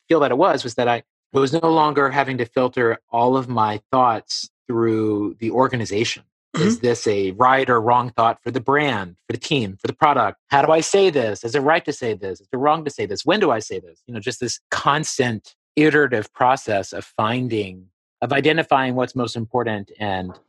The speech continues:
Speaker 1: the most appropriate response to it. And instead, I was just thinking about myself and my family.
Speaker 2: Mm-hmm.
Speaker 1: And that was so exciting. That was so exciting.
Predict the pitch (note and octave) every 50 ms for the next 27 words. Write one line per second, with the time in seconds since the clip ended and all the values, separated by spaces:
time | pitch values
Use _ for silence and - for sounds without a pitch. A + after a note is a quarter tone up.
0 | G#2+ G#2 G#2 G2 F#2+ F#2 F2+ F2 F2 - - _ _ _ _ G2+ _ - A#2+ A2+
1 | - - G2 E2 F2+ F2+ - - - A2 A#2+ B2+ C3 - - - - F2+ E2+ E2
2 | D#2+ - _ _ _ _ _ _ _ _ _ - C3 C#3 D3+ D3 - G3+ A#3 D#4+
3 | F#3 D3+ C3+ D3+ D3 - - E3 - E3+ D3+ E3 E3 D#3+ D#3+ D3+ D3 - F3+ F#3+
4 | D#4+ - - A#2+ A2 A2+ G#2 G2+ - - B2 E3 A#3+ C#4+ B3+ G2 - _ _ _
5 | _ - B2 B2 B2+ B2+ C3 C3 C3 C3 B2+ A#2 A2+ _ _ _ _ _ - D3+
6 | D#3+ E3 F3 E3+ - F3+ F3 E3+ D#3+ - - D#3+ D3 F#3 G#3+ E3 - - _ _
7 | _ _ _ - D3+ D3+ D3+ - - E3 D#3+ D#3 - D3+ D3+ F3+ F#3 B2+ -